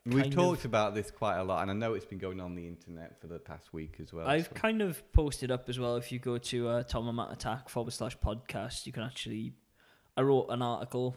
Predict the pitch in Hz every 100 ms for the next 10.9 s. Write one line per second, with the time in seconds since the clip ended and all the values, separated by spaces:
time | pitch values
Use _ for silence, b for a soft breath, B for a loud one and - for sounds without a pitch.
0 | - 127 113 117 120 - _ 131 - -
1 | - 175 185 - 139 139 143 - - 143
2 | 131 123 131 131 127 - - - 123 123
3 | 123 - 123 120 113 123 123 123 - 113
4 | 117 123 - 117 113 123 b b b b
5 | b b - 131 127 139 120 127 131 127
6 | - 120 123 123 120 - 107 131 - 120
7 | 123 120 120 120 127 - - - 120 123
8 | - 135 123 120 113 123 123 - 110 -
9 | - 110 110 123 120 110 123 - 107 123
10 | 127 120 113 - 123 110 127 135 131